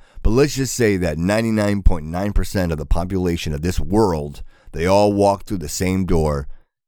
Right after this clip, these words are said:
that I did, that you did. So with,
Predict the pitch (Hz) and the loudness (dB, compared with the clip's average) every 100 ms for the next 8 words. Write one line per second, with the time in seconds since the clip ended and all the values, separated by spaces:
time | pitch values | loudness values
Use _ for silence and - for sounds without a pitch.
0 | _ 92 82 73 62 50 - - _ _ | _ 0 0 -2 -6 -14 -18 -20 _ _
1 | _ _ _ _ - 87 85 69 - - | _ _ _ _ -4 0 0 -2 -8 -12
2 | - _ _ _ _ _ _ _ _ _ | -20 _ _ _ _ _ _ _ _ _
3 | _ _ _ - - 113 98 - _ _ | _ _ _ -10 0 2 2 -4 _ _
4 | - 110 | -4 -4